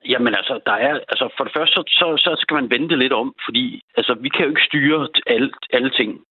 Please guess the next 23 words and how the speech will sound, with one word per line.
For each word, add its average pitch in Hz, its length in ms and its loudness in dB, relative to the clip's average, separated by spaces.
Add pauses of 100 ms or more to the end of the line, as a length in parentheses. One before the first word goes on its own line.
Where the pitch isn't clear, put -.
(160)
Og 113 140 -6
det 135 80 4
er 123 40 2
mega 151 260 2
vigtigt, 131 260 -2
at 120 60 -10
vi 113 80 0
bare 127 340 -2
erkender, 151 460 -4
at 131 100 -2
der 113 60 0
er 107 100 -2
noget, 123 140 0
vi 110 60 -4
ikke 120 180 -6
kan 127 120 0
kontrollere. 104 580 -2 (840)
Og 123 100 0
lige 190 140 2
snart 180 160 0
man 139 120 0
gør 139 180 0
det, 160 300 0